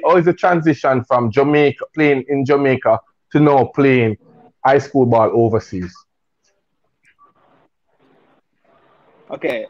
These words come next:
Speaker 2: if I'm being completely honest, I think the transition was more in terms of my body. 'Cause I feel like my height okay, being, being six three or six four, if you, if you're very athletic and you're very big
Speaker 1: Mm.
Speaker 2: built,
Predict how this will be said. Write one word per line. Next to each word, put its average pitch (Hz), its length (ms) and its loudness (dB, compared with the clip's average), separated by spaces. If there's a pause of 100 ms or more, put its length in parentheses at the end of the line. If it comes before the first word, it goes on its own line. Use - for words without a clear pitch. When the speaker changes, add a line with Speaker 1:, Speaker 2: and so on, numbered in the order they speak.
Speaker 2:
if 156 160 -12
I'm 202 220 -4
being 190 200 -8
completely 175 380 -4
honest, 156 420 -8
I 165 120 -8
think 190 200 -10
the 170 80 -8
transition 165 560 -10
was 135 160 -8
more 123 560 -6 (560)
in 143 80 -14
terms 151 220 -6
of 139 40 -10
my 123 100 -8
body. 110 500 -6 (380)
'Cause 151 120 -6
I 165 80 -2
feel 185 160 -6
like 175 140 -4
my 143 140 -10
height 147 420 -10 (500)
okay, 143 200 -4
being, 175 420 -8
being 175 200 -10
six 180 280 -12
three 160 200 -4
or 147 60 -6
six 147 240 -16
four, 127 420 -8 (240)
if 170 160 -12
you, 190 140 -4
if 151 100 -12
you're 160 120 -4
very 165 140 -2
athletic 156 680 -8
and 139 160 -12
you're 139 180 -8
very 127 640 -8 (560)
big 165 320 -4
Speaker 1:
Mm. 120 180 -8
Speaker 2:
built, 165 380 -2